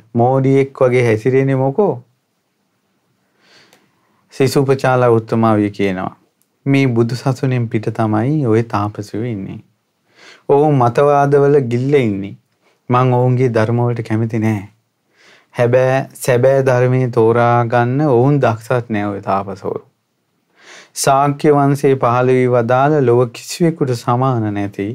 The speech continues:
බුදු සමිඳුන් ඉන්නවා. උන්වහන්සේ සෑම දෙයක්ම අභිභවනය කළා.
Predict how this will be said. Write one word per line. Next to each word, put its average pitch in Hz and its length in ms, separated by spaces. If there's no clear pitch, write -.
බුදු 131 300
සමිඳුන් 135 520
ඉන්නවා. 98 400
උන්වහන්සේ 139 800
සෑම 127 460
දෙයක්ම 127 400
අභිභවනය 117 720
කළා. 95 320